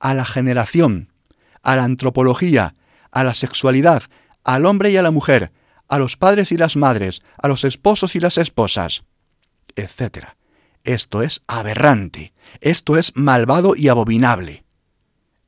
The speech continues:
Esto es una maldición. Y esto es también pensamiento totalitario, y lo que se está haciendo por los políticos en todo el mundo o en gran parte del mundo.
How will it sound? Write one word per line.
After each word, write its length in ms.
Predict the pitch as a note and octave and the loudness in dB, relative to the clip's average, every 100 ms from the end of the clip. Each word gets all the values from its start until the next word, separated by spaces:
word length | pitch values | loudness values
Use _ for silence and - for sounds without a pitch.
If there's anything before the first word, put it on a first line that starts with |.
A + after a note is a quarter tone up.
| _ | _
Esto 300 | - A#2 - | -10 -6 -2
es 160 | D3+ - | -2 0
una 240 | C#3 D#3 D3+ | 0 0 0
maldición. 920 | A#2 G2 F#2 G#2 C#3 C3 F2+ D2+ - _ _ _ _ _ _ _ _ _ _ _ _ | -2 -4 -6 -6 2 2 2 -6 -16 _ _ _ _ _ _ _ _ _ _ _ _
Y 180 | A2+ C#3+ | -2 0
esto 320 | G3+ - A#2 | 0 -2 -4
es 140 | B2 | -4
también 440 | - G2+ A2+ D3 D3 - - | -4 -4 0 0 -2 -10 -6
pensamiento 880 | A#2 G#2+ - G#2 C3 D#3 D3+ D#3 | -4 -2 -4 -2 0 -2 -2 -4
totalitario, 840 | D3 G#2 G2 G2+ G2 B2+ D#2+ D#2 - _ _ _ _ | -4 -6 -4 -6 -4 -4 -6 -12 -16 _ _ _ _
y 160 | - B2 | -6 -4
lo 160 | A2 G2 | -4 -6
que 180 | G#2 - | -8 -6
se 140 | - | -8
está 240 | G2+ - G#2+ | -6 -4 -6
haciendo 460 | - C#3+ E3+ F3 | -2 -2 0 -2
por 140 | - G#2 | -4 -4
los 180 | F#2+ - | -4 -4
políticos 540 | A#2 E3 E3+ F3 - - | -4 -4 -4 -4 -4 -6
en 260 | A#2+ G#2 | -4 -4
todo 360 | - D3+ D#3+ - | 0 0 0 -2
el 160 | A#2 A2+ | -4 -2
mundo 340 | C#3+ D#3+ E3 - - | -2 0 -2 -6 -4
o 140 | B2 | -2
en 120 | A2+ | 0
gran 280 | A#2+ D3+ B2 | 0 0 2
parte 340 | D#3 E3+ - | 0 0 0
del 140 | D#3 C3+ | 0 2
mundo. 400 | A#2 G2 F2 | 0 -2 -6